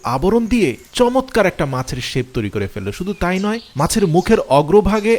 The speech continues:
একটা চমৎকার মাচা দিয়েছে, যার সামনে সে ভবিষ্যতে সুইমিং পুল নির্মাণ করবে।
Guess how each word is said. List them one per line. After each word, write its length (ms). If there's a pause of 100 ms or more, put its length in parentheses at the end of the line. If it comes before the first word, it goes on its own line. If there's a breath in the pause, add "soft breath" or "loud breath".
একটা 220
চমৎকার 360 (120)
মাচা 220 (100)
দিয়েছে, 280
যার 200 (100)
সামনে 320
সে 120
ভবিষ্যতে 520
সুইমিং 380
পুল 200
নির্মাণ 240 (100)
করবে। 200